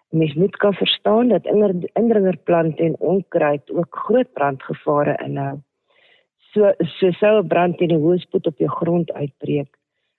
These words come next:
En daarom moet ons dit ter-, te alle koste probeer beheer. En jy moet die brandlading op jou grond verminder. Hoe meer beheer daar is op goeie grondbestuur en brandplanne, hoe minder is die risiko van wegholveldbrande.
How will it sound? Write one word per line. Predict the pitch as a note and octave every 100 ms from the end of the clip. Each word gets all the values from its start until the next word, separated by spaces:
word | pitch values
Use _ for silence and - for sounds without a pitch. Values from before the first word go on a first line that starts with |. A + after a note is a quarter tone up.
| _
En | E3 D3+
daarom | D3+ F3 F#3+
moet | F3+ E3
ons | D3+
dit | D3+ - -
ter-, | - - - B2+
te | -
alle | - F#3 F#3+
koste | F3 E3 D#3+
probeer | - D3+ D3 D3+
beheer. | C#3 C#3 B2 F3 C#3+ B2+ - _ _ _ _ _ _ _ _ _ _
En | A2 B2+
jy | C#3+
moet | D#3 D3+
die | C#3+
brandlading | D3+ E3 D3 C#3 C#3 D3+ D3+
op | C#3
jou | C#3+
grond | C#3+ - D#3 D3 C3+ _ _ -
verminder. | D3+ C#3 C#3 C#3+ B2+ - _ _ _ _ _ _ -
Hoe | D3+
meer | D#3 F#3 G#3 F#3+
beheer | F#3+ F#3 F#3
daar | F#3 F#3
is | G3+ -
op | -
goeie | _ F3+ F#3+
grondbestuur | - F#3 F#3 F3 F3 _ F3+ E3+
en | C#3 B2+
brandplanne, | B2 D3 D3+ - E3+ F3 F#3+ B3 F#4 - _ _ _ _ _
hoe | C#3+ C#3+
minder | C#3+ E3 E3+ D3 B2+ -
is | -
die | D3
risiko | D3 - D3 D3
van | C#3 D3 C#3
wegholveldbrande. | C3+ C3+ - C3+ - C#3+ C#3 C#3+ - C3+ C#3 C3 C#3